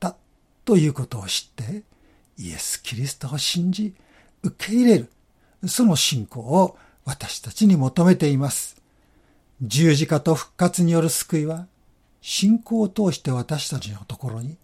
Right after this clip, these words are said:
やってきます。私たちのところに来て、私たちのうちに働くのです。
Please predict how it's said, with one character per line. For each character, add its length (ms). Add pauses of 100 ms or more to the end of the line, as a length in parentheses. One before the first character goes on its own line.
(160)
や 120
っ 40
て 140
き 100
ま 160
す。 320 (1300)
私 340
た 80
ち 140
の 120
と 120
こ 140
ろ 100
に 120
来 100
て、 300 (520)
私 400
た 100
ち 180
の 100
う 80
ち 180
に 180 (360)
働 460
く 80
の 140
で 100
す。 280